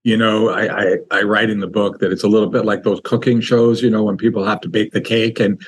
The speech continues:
the bell rings and whether they have the little flowers on the top of the cake or not, you know, it's done.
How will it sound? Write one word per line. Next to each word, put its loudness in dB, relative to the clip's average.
the -2
bell 2
rings 2
and 0
whether 2
they 0
have -2
the 0
little 2
flowers 0
on -2
the -4
top -6
of -2
the -2
cake 0
or 0
not, 0
you -8
know, -4
it's -12
done. -4